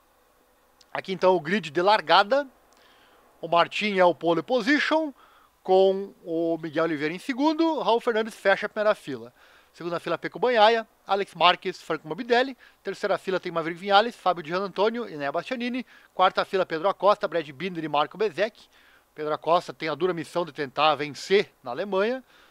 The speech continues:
Se ele vencer, ele será o mais jovem a fazer isso na história da Moto G P. Só que tá difícil, né? Tá difícil. Não vai conseguir, né? Mark Marques abre aqui a, abre a qua-, a quinta fila, né?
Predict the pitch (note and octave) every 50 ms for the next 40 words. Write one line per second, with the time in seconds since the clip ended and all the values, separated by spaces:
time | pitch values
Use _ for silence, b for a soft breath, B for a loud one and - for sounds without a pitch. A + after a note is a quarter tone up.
0 | b b b _ - E3+ E3+ E3 F3+ E3+ - - - E3+ F3+ F#3+ - F3+ F3+ F#3+
1 | F#3 F#3 G3 G#3+ G#3 D#3+ C3 D#3+ F3+ A#3 B3+ A3+ D#3 C3+ C#3+ C3 - D#3 C#3+ D3+
2 | D3+ C#3 E3 D#3+ - F#3 F3+ D#3 - - _ - C#3 D3+ D#3+ E3+ F3 F#3 F3+ D#3+
3 | A3+ A#3+ - - E3+ D3+ B2+ - E3 E3+ - - _ - A3+ A#3+ B3+ D4+ B3 -
4 | A3+ F#3+ D#3 - - B2 A2+ A#2+ D3 F#3 _ b b b b b b b b b
5 | _ _ _ C#3 C#3+ F3 E3 - - E3+ C#3 - - - - - _ _ _ -
6 | D3+ C#3+ D3 D3 - D#3+ - E3 C3+ B2 B2+ A#2+ B2 C#3+ D#3+ _ _ _ B B
7 | B B B B B B B B B - E3 - - - F#3 E3+ E3 F3+ - -
8 | D3 B2 D#3 E3 E3+ D#3+ D3 - - D#3 C#3+ _ _ _ _ _ - - D3 D3
9 | D3 D3 D3+ C#3+ C3+ C3 C3 B2+ B2 A#2+ A#2 A#2 A2+ A2 _ _ _ _ _ _
10 | D3+ D3 E3 D#3+ C#3 - - G#3 G3 - E3 - - A3 E4 D4 G3+ F#3 G3 A#3+